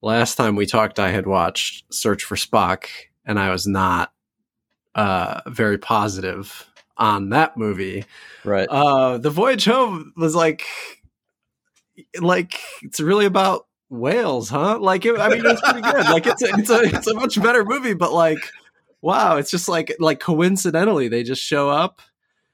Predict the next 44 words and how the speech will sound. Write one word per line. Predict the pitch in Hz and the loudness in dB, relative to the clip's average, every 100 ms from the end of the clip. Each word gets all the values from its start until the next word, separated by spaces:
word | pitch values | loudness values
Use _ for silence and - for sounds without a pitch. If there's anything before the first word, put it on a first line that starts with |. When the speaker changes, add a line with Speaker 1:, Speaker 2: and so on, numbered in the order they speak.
| _ _ 131 | _ _ -6
Speaker 1:
at | 131 | -2
Earth | 147 208 156 - | 0 0 0 -2
and | 127 | -4
they're | 120 | -4
like, | 120 117 165 | -4 0 2
"Oh | 160 | 2
man, | 127 160 120 | 2 2 2
this | 117 - | 0 0
alien | 147 165 117 | 2 2 0
is, | 110 110 | -2 -8
like, | 110 | -12
pissed | - 151 - | -6 -6 -2
off | 151 147 | 0 0
'cause | - 120 | -4 -10
the | 98 | -10
whales | 92 117 240 190 110 | -6 -2 0 -2 -6
are, | 101 _ - - | -14 _ -20 -8
like, | 135 123 | -2 0
the | 135 | 2
whales | 151 147 | 4 2
are | 117 | -2
just | 104 101 | -6 0
gone," | 135 220 135 - | 2 2 2 -4
right? | 120 143 208 _ _ - - _ _ _ | -4 -2 -4 _ _ -20 -20 _ _ _
And | 165 | 0
then, | 180 190 | 2 2
like, | 180 165 160 - | 2 2 0 -2
I | 147 247 | 2 4
was, | 226 175 | 2 0
like, | 180 156 - _ _ - | 0 -2 -6 _ _ -4
waiting | 139 170 175 170 | 0 2 2 2
to | 143 | -2
see, | - 180 175 156 151 147 _ _ _ _ _ _ _ | -2 -2 0 0 -2 -4 _ _ _ _ _ _ _
like, | - 151 | -4 0
I | 185 | 2
thought | 220 226 | 2 2
they | 190 | 2
were | 160 | 2
gonna | 156 | 2
have | 165 - | 0 -2
to | 135 | -8
persuade | 127 - - 135 147 135 | -6 -6 0 2 4 2
the | 117 | 0
whales | 110 123 135 127 113 104 101 92 - - | 0 2 4 4 2 -2 -4 -8 -10 -12